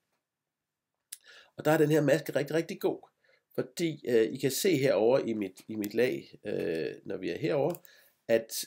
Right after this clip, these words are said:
øhm, øh, at det ligesom består af to elementer. Altså der er mit grundbillede, og så er der den her maske. Og hvis jeg nu s-, lige klikker på masken, så I kan se, så er der en lille hvid firkant rundt om masken. Så kan jeg gøre det, hvis jeg tager penslen.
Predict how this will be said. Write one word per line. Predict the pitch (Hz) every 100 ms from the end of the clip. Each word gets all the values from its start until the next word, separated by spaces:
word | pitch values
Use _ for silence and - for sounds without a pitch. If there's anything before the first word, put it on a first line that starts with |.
| -
øhm, | 110 107 101 101 101 98 - _ _ _ - - - _ _ - _ _ _ _ _ _ _ _ -
øh, | 101 98 98 95 -
at | -
det | 127
ligesom | 143 151
består | 143 147
af | 123
to | 160
elementer. | 123 107 123 95
Altså | 107
der | 92
er |
mit | 85 -
grundbillede, | 175 208 185 165 151 -
og | 113
så | 139
er | 131 104 113
der | 107
den | 110 110
her | 98
maske. | 92 90 - - -
Og | 107
hvis | 127
jeg | 170
nu | 185 190
s-, | - _ _ _
lige | 151 -
klikker | - 185 196 -
på | 101
masken, | 85 - -
så | 113
I | 104
kan | -
se, | 135
så | 147
er |
der | 139
en | 139 131
lille | 156 147
hvid | 127 135 -
firkant | 139 139 - -
rundt | 117 -
om | 65
masken. | - - - - _ _ - _
Så | - 156
kan | - 165
jeg | 143
gøre | 131 139
det, | 139
hvis | 120
jeg | 113
tager | - 131 -
penslen. | 165 156 120 117